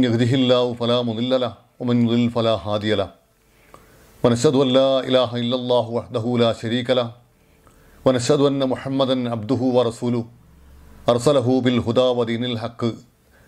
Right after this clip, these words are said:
ليظهره على الدين كله ولو كره المشركون. اللهم صل على محمد وعلى آل محمد كما صليت على إبراهيم وعلى آل إبراهيم إنك حميد مجيد.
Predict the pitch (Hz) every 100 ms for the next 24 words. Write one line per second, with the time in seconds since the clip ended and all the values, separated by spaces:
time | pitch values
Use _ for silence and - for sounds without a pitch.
0 | _ 135 135 135 135 156 123 131 123 117
1 | 101 120 110 110 110 104 110 113 113 123
2 | 110 107 104 107 104 107 104 - 101 -
3 | 98 92 - - _ _ _ - - -
4 | - - - - - - 139 151 143 127
5 | 135 135 139 139 120 131 135 143 131 127
6 | 123 123 127 135 131 127 117 117 127 131
7 | 131 127 _ _ _ _ _ _ - 127
8 | 131 131 123 143 135 139 131 127 123 120
9 | 123 117 117 117 117 120 117 131 123 127
10 | 117 107 117 110 113 110 104 - - 120
11 | 117 113 104 110 110 107 104 95 98